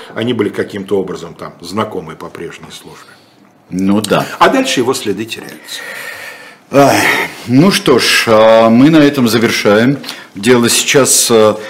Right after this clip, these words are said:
Speaker 2: будет Антон Орех, а, выслушивать и, и провоцировать особое мнение Максима Трудолюбова. Это должно быть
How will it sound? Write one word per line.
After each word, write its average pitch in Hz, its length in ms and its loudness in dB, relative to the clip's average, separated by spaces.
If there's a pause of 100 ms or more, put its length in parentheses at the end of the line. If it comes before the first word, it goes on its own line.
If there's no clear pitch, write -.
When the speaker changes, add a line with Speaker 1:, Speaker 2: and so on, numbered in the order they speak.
(140)
Speaker 2:
будет 101 560 0
Антон 107 400 4
Орех, 110 540 2
а, 98 200 4
выслушивать 104 960 -2
и, 90 160 0 (100)
и 95 120 0
провоцировать 98 840 0
особое 92 440 0
мнение 92 460 4 (320)
Максима 98 540 2
Трудолюбова. 90 920 0 (400)
Это 98 240 -2
должно 92 320 0
быть 87 200 -6